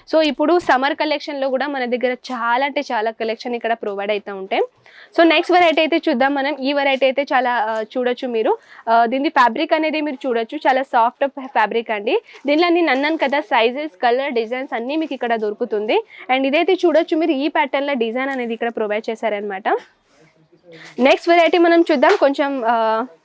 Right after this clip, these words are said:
ఫ్యాషన్‌లా లుక్ అనేది ఇక్కడ క్రియేట్ చేశారు. ఇదైతే పైనుంచి జాకెట్ అండి. And లోపల అయితే మీరు చూడొచ్చు, ఈ టైప్ అనేది టీ షర్ట్ టైప్ అనేది ఇక్కడ, ఆ, స్-, టైప్ అనేది ఇక్కడ ఇచ్చారు. And స్లీవ్స్ అయితే మీరు చూడొచ్చు, బలూన్ స్లీవ్స్ అనేది ఇక్కడ ప్రొవైడ్ చేశారనమాట.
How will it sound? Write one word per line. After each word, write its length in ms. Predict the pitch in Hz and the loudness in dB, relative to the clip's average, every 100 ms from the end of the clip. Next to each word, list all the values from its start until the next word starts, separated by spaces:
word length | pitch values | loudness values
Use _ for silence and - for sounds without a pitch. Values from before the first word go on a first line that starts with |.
| - | 0
ఫ్యాషన్‌లా 440 | 240 - 320 311 | 2 2 0 2
లుక్ 340 | 302 262 269 302 | 2 0 -2 0
అనేది 240 | 277 262 | 0 -2
ఇక్కడ 160 | 254 254 | -4 -4
క్రియేట్ 380 | 247 220 220 226 | -2 -4 -4 -6
చేశారు. 440 | 214 202 220 415 - - - | -4 -4 -2 -2 -4 -10 -2
ఇదైతే 640 | 277 359 339 359 370 339 | 2 2 2 2 2 2
పైనుంచి 560 | - 277 311 339 320 320 | 2 2 2 0 0 2
జాకెట్ 440 | 240 233 302 320 | 2 2 0 0
అండి. 340 | 247 220 294 381 | 0 0 -2 0
And 180 | 254 254 247 | -2 0 0
లోపల 420 | 240 233 285 294 | 0 0 0 -2
అయితే 180 | 285 285 | -2 -4
మీరు 160 | 277 | -4
చూడొచ్చు, 460 | 269 254 226 233 302 | -4 -2 -2 -2 -4
ఈ 160 | 254 | -4
టైప్ 240 | 262 269 262 | -2 -2 0
అనేది 220 | 254 269 | -2 -2
టీ 200 | 262 247 | -4 -4
షర్ట్ 260 | 302 277 262 | -2 -2 0
టైప్ 220 | 240 240 | 0 -2
అనేది 240 | 226 226 | -4 -6
ఇక్కడ, 340 | 233 233 226 214 - - 226 | -2 0 0 -2 -12 -2 2
ఆ, 140 | 226 | 2
స్-, 240 | - - 240 - - | 0 -12 -20 -6 0
టైప్ 220 | 233 262 | 2 2
అనేది 220 | 269 247 | -4 -4
ఇక్కడ 160 | 247 226 | -4 -4
ఇచ్చారు. 480 | 226 226 202 240 453 - - 233 | -4 -4 -2 -2 -4 -8 -4 -2
And 180 | 240 247 247 - | 0 0 -2 -2
స్లీవ్స్ 240 | 311 330 | -2 0
అయితే 180 | 320 330 | 0 0
మీరు 160 | 311 | -2
చూడొచ్చు, 460 | 320 311 269 269 381 | -2 0 0 2 0
బలూన్ 320 | 262 240 269 | 2 2 -2
స్లీవ్స్ 280 | 277 277 262 | -6 -6 -4
అనేది 260 | 247 240 240 | -6 -6 -4
ఇక్కడ 180 | 233 | -4
ప్రొవైడ్ 460 | 233 220 208 214 240 | -4 -4 -4 -4 -6
చేశారనమాట. 560 | 226 220 202 196 185 | -6 -6 -4 -8 -6